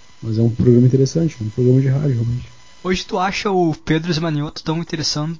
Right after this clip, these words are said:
Speaker 2: tão interessante quanto antes?
Speaker 1: Cara, o Pedro é um cara foda, só que, sei lá, pra mim é como se ele tivesse ido pro caminho errado. E aca-, ele acabou com o Pretinho, saiu, já era, acabou.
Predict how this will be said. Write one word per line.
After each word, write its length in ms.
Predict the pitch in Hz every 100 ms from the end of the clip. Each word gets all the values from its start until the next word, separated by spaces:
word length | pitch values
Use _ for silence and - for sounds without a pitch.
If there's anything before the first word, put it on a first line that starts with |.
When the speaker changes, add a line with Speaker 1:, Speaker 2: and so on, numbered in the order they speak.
| -
Speaker 2:
tão 180 | - 156
interessante 560 | 165 165 151 156 160 -
quanto 260 | 151 143
antes? 320 | 151 165 - - - - - -
Speaker 1:
Cara, 200 | - 151
o 60 | 123 - -
Pedro 280 | 143 147 151
é 20 |
um 60 | 147
cara 220 | 160 151
foda, 460 | - - 151 147 123
só 180 | - 131
que, 520 | - 139 135 127 113 113 - - - -
sei 140 | 151
lá, 120 | 139
pra 140 | 143 131
mim 80 | 131
é 60 |
como 160 | 127 127
se 80 | 139
ele 60 |
tivesse 260 | 127 127 135
ido 80 | 127
pro 120 | 127
caminho 180 | 131 131
errado. 240 | 117 117 123 123 - - - -
E 120 | 131
aca-, 280 | 123 - 127
ele 200 | 127 123
acabou 400 | 120 120 135 175
com 140 | 185 143
o 40 |
Pretinho, 480 | 127 120 - 131 120
saiu, 440 | 110 123 117 123
já 80 | 135
era, 180 | 135 139
acabou. 340 | 123 117 135